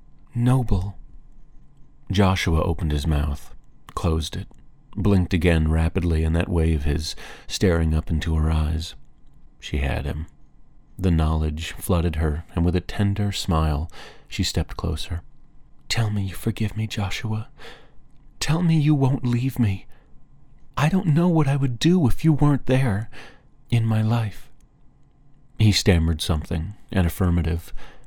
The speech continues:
and Gabrielle stepped in close, hugged him, placed her chin on his shoulder, pressed his solid body to her own. "Careful," she thought. She had to ride that line between sexual and best friend.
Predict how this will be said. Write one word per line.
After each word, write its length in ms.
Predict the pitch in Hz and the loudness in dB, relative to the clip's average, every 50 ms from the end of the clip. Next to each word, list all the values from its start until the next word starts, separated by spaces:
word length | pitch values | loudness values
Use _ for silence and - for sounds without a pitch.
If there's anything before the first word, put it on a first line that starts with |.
| - - - | -10 -2 0
and 120 | 92 85 | 2 2
Gabrielle 520 | - 92 90 85 87 87 85 80 78 78 | 4 4 4 4 4 2 2 2 2 0
stepped 320 | 78 - - 87 78 - - | -2 0 0 -2 0 0 0
in 140 | 80 73 73 | -2 -2 -2
close, 600 | - - 82 82 80 78 - - - - - - - - - | -2 -2 -2 -2 -2 -2 -4 -6 -8 -10 -14 -18 -20 -20 -8
hugged 340 | - - 92 87 80 - - | -2 0 0 0 0 -2 -2
him, 280 | 85 78 78 80 87 - - - - - - | -2 -2 -2 -4 -6 -10 -14 -20 -20 -16 -4
placed 300 | - - 101 92 - - | 0 2 2 2 2 0
her 80 | - 87 | -2 -2
chin 340 | - - - 95 87 85 80 | -2 0 0 2 2 2 2
on 140 | 76 76 | 2 2
his 120 | 76 78 - | 0 0 -2
shoulder, 560 | - - 87 80 82 80 85 82 85 98 - - - | -2 -2 0 0 0 -2 -2 -4 -6 -6 -10 -12 -6
pressed 320 | - - 95 82 - - - | -2 0 0 0 0 -2 0
his 160 | 95 87 - | 0 0 0
solid 480 | - - 95 82 82 82 87 82 76 78 | 0 0 0 0 2 2 0 0 0 0
body 300 | 80 78 80 80 80 80 | 0 0 0 0 -2 -2
to 160 | - - 82 | -2 -2 0
her 180 | 78 78 78 78 | 0 0 0 0
own. 340 | 80 80 80 76 76 82 - - - - - - - - - - _ - - | 0 0 0 -2 -2 -6 -8 -12 -16 -20 -20 -20 -20 -20 -20 -20 _ -20 -16
"Careful," 640 | - - - 76 73 - - - 76 78 85 110 139 - - - - | -12 -6 -4 -4 -4 -2 0 0 2 2 2 0 -4 -6 -8 -10 -10
she 180 | - - - - | -8 -6 -6 -6
thought. 420 | - - 104 - - - - - - - - - - - - - - | -4 -4 -6 -6 -6 -10 -14 -18 -20 -20 -20 -20 -20 -20 -20 -16 -6
She 180 | - - 208 | 0 2 4
had 180 | 101 110 117 - | 4 4 2 2
to 100 | - 104 | 0 2
ride 300 | 98 101 95 95 98 92 | 4 4 4 4 4 2
that 200 | - 85 87 - | 2 2 2 2
line 460 | 87 82 80 80 80 76 73 73 73 | 2 2 4 4 4 4 2 2 0
between 420 | - - - - 82 78 76 78 78 | -2 0 0 2 2 2 2 0 -2
sexual 580 | - - 92 82 - - - 87 82 82 82 | -2 -2 -2 -2 -2 -2 -2 -2 0 0 0
and 140 | 80 80 80 | 0 0 -2
best 280 | 80 82 82 - - - | -2 -2 -4 -4 -6 -6
friend. 420 | - - 80 76 73 82 80 - | -6 -2 -2 -2 -2 -2 -4 -6